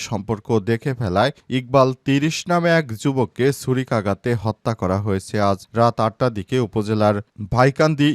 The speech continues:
ইউনিয়নের রঘুরামপুর গ্রামে এই ঘটনা ঘটে। নিহত ইকবাল হোসেন রঘুরামপুর গ্রামের বাবুল মিয়ার ছেলে। এই ঘটনায় আহত হয়েছে আরও তিনজন। পুলিশ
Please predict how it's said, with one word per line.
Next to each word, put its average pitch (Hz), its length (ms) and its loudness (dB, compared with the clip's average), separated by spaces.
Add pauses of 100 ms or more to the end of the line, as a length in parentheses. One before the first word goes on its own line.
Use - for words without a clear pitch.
ইউনিয়নের 117 460 0 (300)
রঘুরামপুর 165 680 4 (120)
গ্রামে 117 340 2 (180)
এই 98 160 2
ঘটনা 117 440 -2
ঘটে। 95 240 -4 (100)
নিহত 104 300 -4 (280)
ইকবাল 120 300 0 (100)
হোসেন 101 340 -6 (380)
রঘুরামপুর 147 680 4 (140)
গ্রামের 107 400 2 (320)
বাবুল 131 380 6
মিয়ার 151 260 0
ছেলে। 123 240 -2
এই 120 60 -4 (100)
ঘটনায় 120 480 0
আহত 110 260 -2 (140)
হয়েছে 98 320 -6 (120)
আরও 95 140 -2 (120)
তিনজন। 98 380 -4 (120)
পুলিশ 107 260 -6